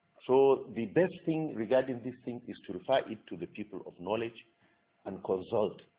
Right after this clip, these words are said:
And so many writings have been done now to refute these allegations. Go to them. At least have the benefit of, uh, uh, of, uh, of following the, the, the, the train of legal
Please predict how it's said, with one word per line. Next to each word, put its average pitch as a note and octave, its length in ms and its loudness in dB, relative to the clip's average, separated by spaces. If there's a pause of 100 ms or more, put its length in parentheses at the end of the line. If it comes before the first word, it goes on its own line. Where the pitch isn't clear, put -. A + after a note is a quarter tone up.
And A2+ 240 -2
so F#3 100 2
many F3 260 0
writings A#2+ 420 2 (100)
have F2 160 -6
been E2+ 200 -10
done G#2+ 220 2
now G2 140 0
to F#2 160 -10
refute F2 300 -10 (100)
these F#2+ 140 -12 (100)
allegations. E2+ 560 -8 (360)
Go A#2+ 200 0
to G#2 80 -8
them. E2 260 -6
At - 160 -6
least C3+ 180 -6 (120)
have B2 160 0
the A#2 60 0
benefit G#2 520 -2
of, E2+ 120 -2 (760)
uh, D#2+ 360 -4 (420)
uh, E2 360 0
of, D#2+ 120 -4 (120)
uh, D#2 320 0 (640)
of F#2 140 0 (680)
following B2+ 600 4 (240)
the, F2+ 380 -10 (160)
the, F2 380 -8
the, E2+ 360 -10 (100)
the - 80 -8 (140)
train C3 440 4
of F#2+ 140 0 (180)
legal A#2+ 480 4